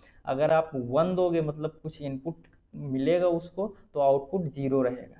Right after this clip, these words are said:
ठीक है। तो ये कुछ उल्टा work करता है दोस्तों। तो चलिए इसको program में कैसे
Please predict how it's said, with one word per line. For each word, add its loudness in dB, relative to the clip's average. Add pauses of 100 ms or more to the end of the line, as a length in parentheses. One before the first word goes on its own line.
(140)
ठीक -4
है। 0
तो -6
ये -2
कुछ -10 (160)
उल्टा 2
work 4
करता -4
है 2
दोस्तों। -12 (380)
तो -8
चलिए -2 (260)
इसको -8
program 0
में -2
कैसे -4